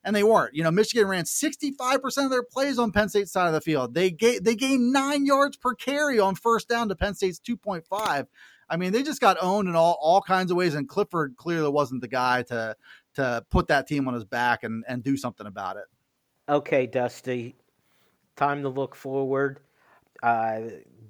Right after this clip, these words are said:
Speaker 2: the Minnesota game, Penn State's either a six or seven point favorite based on what I looked at. What do you foresee Minnesota game specifically, which is gonna set the tone for the rest of the season?
Speaker 1: Well, I think,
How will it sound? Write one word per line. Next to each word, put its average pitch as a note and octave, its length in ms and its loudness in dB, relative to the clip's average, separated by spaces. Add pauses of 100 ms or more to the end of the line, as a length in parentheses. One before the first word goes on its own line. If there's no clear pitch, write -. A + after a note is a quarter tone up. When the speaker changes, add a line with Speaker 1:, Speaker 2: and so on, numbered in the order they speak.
Speaker 2:
the A2+ 80 -14
Minnesota C#3+ 560 0
game, C#3 320 0
Penn C3 220 -8
State's C3 360 -4
either B2+ 260 -2
a A2+ 60 -4
six - 340 -6
or C#3+ 60 -4
seven C3+ 340 -4
point B2+ 300 -6
favorite C3 540 -2
based B2 300 -4
on B2 120 -4
what B2 140 0
I A#2+ 120 2
looked A#2+ 380 -2
at. A#2+ 400 0 (680)
What B2 200 0
do C#3+ 80 2
you C#3+ 180 -4
foresee B2+ 800 -6 (420)
Minnesota A#2+ 640 -2
game A2+ 320 -4
specifically, G#2+ 840 -8
which G2+ 220 -10
is F#2 100 -18
gonna C#3+ 180 -2
set - 260 -2
the - 60 -18
tone A2 380 -10
for - 140 -16
the G2 100 -12
rest G2+ 300 -12
of F#2+ 40 -16
the F#2 80 -14
season? F#2+ 460 -16 (960)
Speaker 1:
Well, F3 160 4
I F#3 140 4
think, G#3 460 -2